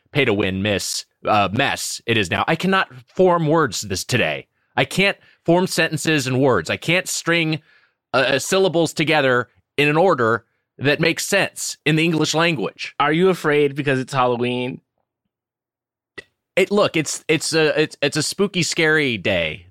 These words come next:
Speaker 2: It's
Speaker 1: as
Speaker 2: time
Speaker 1: they,
Speaker 2: for that.
Speaker 1: as we're always saying. It's the
Speaker 2: Yeah.
Speaker 1: time for that. <laughs> Spooky scaries, it's the time for that. People have been saying that. So yeah, maybe I got, I get spooky scaries on the brain.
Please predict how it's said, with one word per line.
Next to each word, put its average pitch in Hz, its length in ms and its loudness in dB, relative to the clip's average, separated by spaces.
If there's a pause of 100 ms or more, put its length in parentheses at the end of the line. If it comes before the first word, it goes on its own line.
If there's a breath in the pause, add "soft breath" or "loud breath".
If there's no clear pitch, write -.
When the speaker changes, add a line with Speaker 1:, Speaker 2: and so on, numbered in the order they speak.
Speaker 2:
It's 123 180 2
Speaker 1:
as - 40 -6
Speaker 2:
time 123 140 2
Speaker 1:
they, 110 80 2
Speaker 2:
for 120 60 2
that. 120 100 2
Speaker 1:
as 113 100 -2
we're 123 100 0
always 113 200 2
saying. 95 280 -2
It's 127 120 -4
the 139 80 -4
Speaker 2:
Yeah. 139 80 2
Speaker 1:
time 160 100 0
for 139 140 -4
that. 123 340 -2
<laughs> - 80 -20
Spooky 180 240 -2
scaries, 165 300 0
it's 143 100 -12
the 147 60 -8
time 151 200 0
for 139 100 -6
that. 147 280 0
People 147 260 -4
have 143 60 -2
been 127 120 -2
saying 175 260 0
that. 95 200 -2
So - 80 -4
yeah, 151 180 2
maybe 123 200 0
I 135 60 2
got, 135 260 0
I 127 100 0
get 131 140 -2
spooky 139 240 -4
scaries 143 400 0
on 98 60 -2
the 90 80 -4
brain. 71 240 -8